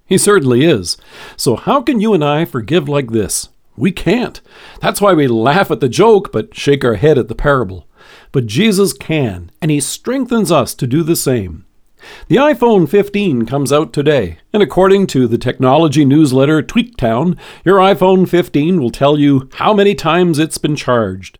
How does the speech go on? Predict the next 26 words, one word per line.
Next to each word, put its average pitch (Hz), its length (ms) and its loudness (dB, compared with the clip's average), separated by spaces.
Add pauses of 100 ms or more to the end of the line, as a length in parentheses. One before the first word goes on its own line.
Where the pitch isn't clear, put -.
(180)
God 151 260 0
doesn't 151 280 0
keep 165 280 -2
track 202 400 -2
of 110 140 -10
how 180 180 0
many 185 180 4
times 151 460 0
he 151 80 0
has 151 160 0
forgiven 151 360 0
us, 90 300 -8 (160)
but 110 120 -6
he 120 60 -2
shows 156 380 2
unlimited 151 580 2
grace, 120 500 -2 (100)
and 165 80 -6
he 165 60 -2
empowers 185 520 2
us 208 300 -2
to 151 100 -6
forgive. 170 540 -2 (240)
He 202 180 -2
recharges 160 880 0
us 95 240 -6